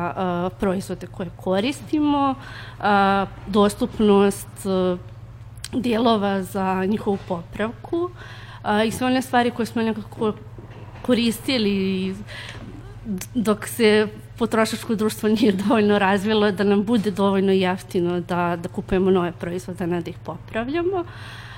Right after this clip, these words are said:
A, i na kraju, a, pa taj paket cirkularne ekonomije se odnosi i na, a, vrlo ambiciozne ciljeve za reciklažu. A, kažem na kraju zato što stvarno mislim da, da bi zaista cirkularna ekonomija zaživela su ovi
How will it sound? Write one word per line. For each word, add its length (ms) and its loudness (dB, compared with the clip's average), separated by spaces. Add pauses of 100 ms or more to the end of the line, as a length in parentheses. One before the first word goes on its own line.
(140)
A, 340 6
i 100 2
na 120 4
kraju, 960 4
a, 260 2 (220)
pa 80 2
taj 180 0
paket 320 -2
cirkularne 420 0
ekonomije 580 2
se 160 -2
odnosi 480 0
i 140 2
na, 180 2 (100)
a, 460 0 (580)
vrlo 240 4
ambiciozne 600 2
ciljeve 440 -2
za 120 -8
reciklažu. 800 -10 (840)
A, 340 2
kažem 320 0
na 80 2
kraju 420 2
zato 200 -8
što 200 -10
stvarno 320 0
mislim 360 2
da, 140 -2
da 120 -4
bi 120 -4
zaista 320 -2
cirkularna 480 -2
ekonomija 480 0
zaživela 540 -2
su 340 -2
ovi 200 2